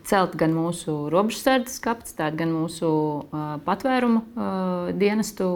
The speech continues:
kapacitāti, piesaistot arī Eiropas, ā, spēkus, piemēram, no Frontex, ā, no, ām, ā, patvērumu speciālistu no citām valstīm.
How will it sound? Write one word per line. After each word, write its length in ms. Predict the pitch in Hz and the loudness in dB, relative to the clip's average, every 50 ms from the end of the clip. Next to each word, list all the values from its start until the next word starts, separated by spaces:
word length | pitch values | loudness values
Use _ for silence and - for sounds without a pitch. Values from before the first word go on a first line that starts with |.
| 175 | 0
kapacitāti, 560 | 190 202 202 - - - - 151 147 - - - - | 0 -2 -2 -2 -6 -4 -2 -2 -2 -2 -4 -2 2
piesaistot 580 | 196 208 202 - - - - - 165 165 160 | 2 2 2 0 -2 -4 -4 -6 -8 -8 -4
arī 160 | 165 160 160 156 156 156 151 | -2 -2 0 0 0 2 2
Eiropas, 460 | 160 175 180 170 - - - - - - - | 2 2 2 0 -4 -4 -6 -10 -10 -6 -4
ā, 120 | 165 160 156 156 151 147 | -2 -2 -2 -2 -4 -6
spēkus, 480 | - - - - 170 160 156 156 - - - | -8 -8 -4 -2 0 0 0 -2 -6 -10 -8
piemēram, 340 | 165 160 151 139 131 - - 143 | -4 -4 -4 -4 -4 -6 -6 -6
no 100 | 156 156 156 - | -6 -6 -4 0
Frontex, 540 | 185 190 220 269 311 302 240 - - - - - 185 | 2 4 4 4 4 2 0 -2 -4 -8 -4 -2 -2
ā, 140 | 175 175 170 170 170 170 - - - - - - - 175 | 0 0 0 -2 -2 -6 -8 -14 -16 -16 -18 -12 -6 -4
no, 140 | 170 170 170 170 170 - | -2 0 0 0 -2 -2
ām, 400 | - 160 160 151 151 156 156 156 151 151 156 151 - - - - | -2 -2 -2 -2 -2 -2 -2 -2 -2 -2 -4 -4 -6 -10 -12 -10
ā, 140 | 147 156 156 156 151 - - | -8 -6 -4 -4 -6 -2 0
patvērumu 480 | 190 220 - 262 240 226 214 214 196 | 0 2 2 2 2 4 4 2 0
speciālistu 720 | - - 226 240 240 - 233 208 190 185 185 185 185 - 202 | 0 2 0 0 2 2 4 4 4 4 4 0 -2 -4 -4
no 80 | 190 | -4
citām 400 | 185 - 226 226 - 190 185 185 | 0 -2 -2 0 4 4 4 6
valstīm. 400 | 180 185 196 - - - 170 175 | 4 4 2 2 -2 -4 -4 -4